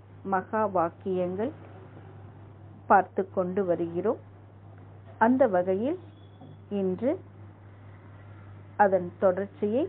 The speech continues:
காண்போம். வாருங்கள். பாபா கூறுகிறார், மரியாதா புருஷோத்தம் ஆகுவதற்காக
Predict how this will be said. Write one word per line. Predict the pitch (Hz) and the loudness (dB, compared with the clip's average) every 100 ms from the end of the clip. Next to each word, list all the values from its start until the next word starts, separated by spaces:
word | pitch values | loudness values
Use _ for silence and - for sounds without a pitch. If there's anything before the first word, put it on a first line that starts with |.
| - | -4
காண்போம். | - 180 165 165 170 240 - - - - - | 2 4 4 -2 -2 -2 -4 -18 -20 -20 2
வாருங்கள். | 190 170 160 165 170 165 - - - - - - - - - - - - - - - - - - - - - - - - - - - - - - - - - 214 | 4 4 2 -2 -4 -4 -10 -20 -20 -20 -20 -20 -20 -20 -20 -20 -20 -20 -20 -20 -20 -20 -20 -20 -20 -20 -20 -20 -20 -20 -20 -20 -20 -20 -20 -20 -20 -20 -4 6
பாபா | 208 196 220 254 | 6 8 4 0
கூறுகிறார், | - 190 185 190 190 226 190 - - - - - - - - - - - - - - - - - - - | 0 0 0 -2 0 0 -2 -8 -20 -20 -20 -20 -20 -20 -20 -20 -20 -20 -20 -18 -20 -20 -18 -18 -14 0
மரியாதா | 220 226 254 269 269 277 277 277 | 4 6 6 6 6 6 4 2
புருஷோத்தம் | 202 202 - 226 208 - 220 208 185 | -2 -2 0 0 0 2 0 0 -4
ஆகுவதற்காக | 185 185 196 185 190 - 180 170 - | -2 0 0 0 -2 -2 -2 -2 -6